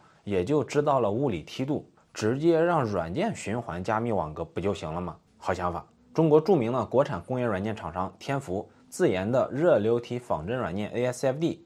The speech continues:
现在就集成了A I网格功能。打开之后，你就只需要画一套基础的覆盖几何形状的粗网格，然后软件会在计算的过程中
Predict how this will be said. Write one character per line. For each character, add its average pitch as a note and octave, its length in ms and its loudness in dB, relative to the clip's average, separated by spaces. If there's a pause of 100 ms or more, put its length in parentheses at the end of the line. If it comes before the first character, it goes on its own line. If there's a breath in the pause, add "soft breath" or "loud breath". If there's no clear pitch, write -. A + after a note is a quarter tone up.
现 C3 220 -2
在 B2+ 200 2
就 C3+ 140 2
集 A#2 220 -2
成 G2+ 200 -4
了 G#2+ 160 -2 (320 soft breath)
A D3 200 2
I C#3 140 4
网 F#2+ 280 4
格 F2+ 200 0
功 A#2+ 180 -2
能。 D#2+ 180 -6 (300 soft breath)
打 G2+ 100 4
开 B2 160 -2
之 B2+ 80 -6
后， C#3 320 0
你 G2+ 220 -4
就 G3+ 200 4
只 F#2+ 240 -2
需 - 160 -4
要 C3 140 4
画 A#2 240 2
一 G2+ 60 -4
套 A2 220 -2
基 F#3 220 -4
础 F#2 220 -10
的 F2+ 240 -2 (220 soft breath)
覆 D#3+ 220 0
盖 D3 220 4
几 F2+ 240 -4
何 A#2 180 -2
形 G#2 220 -4
状 C#3 180 2
的 E2+ 140 -4
粗 - 260 0
网 G2 200 2
格， D2 200 -8 (100)
然 G#2+ 220 4
后 E3 240 2
软 F#2 200 2
件 B2 140 -2
会 B2+ 140 -2
在 B2 120 4
计 C#3 160 -2
算 B2+ 160 -2
的 A2+ 60 -2
过 B2+ 160 0
程 A#2 160 -4
中 A#2+ 220 0